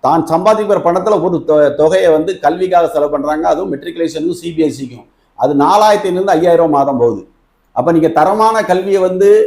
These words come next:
அரசு பள்ளியில கொடுத்தீங்கன்னா அதுவே ஒரு குடும்பத்துக்கு நாலாயிரத்தி ஐநூறு, ஐயாயிரம் மாதம்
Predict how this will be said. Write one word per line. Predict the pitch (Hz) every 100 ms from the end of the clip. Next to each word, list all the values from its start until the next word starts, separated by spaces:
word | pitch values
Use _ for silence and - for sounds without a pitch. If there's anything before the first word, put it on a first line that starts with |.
| -
அரசு | 131 180 190
பள்ளியில | 190 190 175
கொடுத்தீங்கன்னா | 160 156 151 127 120 143 170 - - _ _ -
அதுவே | 123 170 233 196 143 175 214 - _ -
ஒரு | 139 160
குடும்பத்துக்கு | 190 214 220 214 214
நாலாயிரத்தி | 165 180 202 190 185
ஐநூறு, | 202
ஐயாயிரம் | 170 180 170 180
மாதம் | 151 170 190